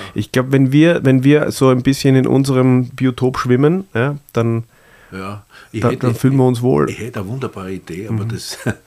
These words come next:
Speaker 2: <laughs> es gibt in Mun-, in München eine unglaubliche Max Beckmann-Ausstellung,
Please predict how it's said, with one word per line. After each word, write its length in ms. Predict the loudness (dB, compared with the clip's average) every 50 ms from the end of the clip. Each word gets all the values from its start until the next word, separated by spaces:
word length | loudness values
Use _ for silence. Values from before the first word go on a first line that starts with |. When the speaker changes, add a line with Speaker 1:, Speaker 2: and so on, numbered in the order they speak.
| -20 -20 -20
Speaker 2:
<laughs> 420 | -20 -18 -16 -16 -16 -18 -20 -20
es 100 | -20 -12
gibt 220 | -10 -10 -8 -4 -6
in 140 | -6 -4 -4
Mun-, 220 | -6 -6 -6 -8 -8
in 160 | -8 -8 -6
München 420 | -6 -6 -8 -8 -8 -10 -10 -10 -8
eine 260 | -10 -10 -10 -10 -10 -10
unglaubliche 500 | -10 -8 -6 -6 -6 -6 -8 -10 -10 -10
Max 280 | -10 -10 -14 -14 -14
Beckmann-Ausstellung, 920 | -12 -14 -14 -12 -12 -14 -12 -12 -12 -12 -12 -12 -12 -12 -12 -14 -14 -14